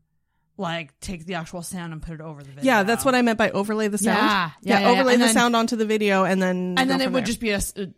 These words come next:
Speaker 1: original sound, but then other people could use it.
Speaker 2: Yep, absolutely.
Speaker 1: Interesting. What a fucking wild world TikTok is. Here's my question to you. So, are you a, a chronic scroller? Do you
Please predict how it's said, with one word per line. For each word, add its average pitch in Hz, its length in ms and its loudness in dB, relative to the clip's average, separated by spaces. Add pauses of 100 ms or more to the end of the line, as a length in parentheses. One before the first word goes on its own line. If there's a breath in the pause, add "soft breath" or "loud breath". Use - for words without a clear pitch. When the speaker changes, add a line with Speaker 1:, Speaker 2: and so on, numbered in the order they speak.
(140)
Speaker 1:
original 165 480 -6
sound, 147 400 -10
but 160 100 -12
then 226 80 -2
other 202 160 -6
people 185 220 -10
could 170 120 -8
use 185 200 -4
it. 110 100 -12 (400)
Speaker 2:
Yep, - 160 -4 (360)
absolutely. 240 460 -4 (120)
Speaker 1:
Interesting. 175 920 -4
What 240 160 -2
a 480 160 -6
fucking 349 420 -4
wild 170 400 -2
world 151 380 -8
TikTok 160 420 -8
is. 139 300 -8 (200 loud breath)
Here's 311 200 0
my 440 100 0
question 285 320 -2
to 247 60 0
you. 175 400 -2
So, 202 160 -2
are 208 140 -2
you 214 180 -2
a, 202 340 -4 (140)
a - 60 -16
chronic 190 340 -6
scroller? 180 680 -6
Do 196 120 -12
you 180 440 -2